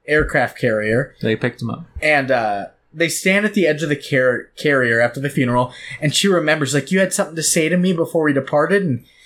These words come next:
Speaker 1: he spits bullshit at, at her about
Speaker 2: Ugh.
Speaker 1: being in love or whatever, like a,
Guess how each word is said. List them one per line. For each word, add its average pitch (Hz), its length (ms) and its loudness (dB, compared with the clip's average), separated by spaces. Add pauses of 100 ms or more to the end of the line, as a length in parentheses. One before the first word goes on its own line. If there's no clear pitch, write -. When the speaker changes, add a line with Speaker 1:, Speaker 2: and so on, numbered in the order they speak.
(120)
Speaker 1:
he 202 160 2
spits 202 300 0
bullshit 147 540 0
at, 139 280 0 (300)
at 143 180 4
her 143 180 0
about 127 480 0 (240)
Speaker 2:
Ugh. 107 380 2 (180)
Speaker 1:
being 151 280 2
in 139 120 0
love 135 240 2
or 135 80 0
whatever, 131 360 2
like 131 180 0
a, 123 120 -2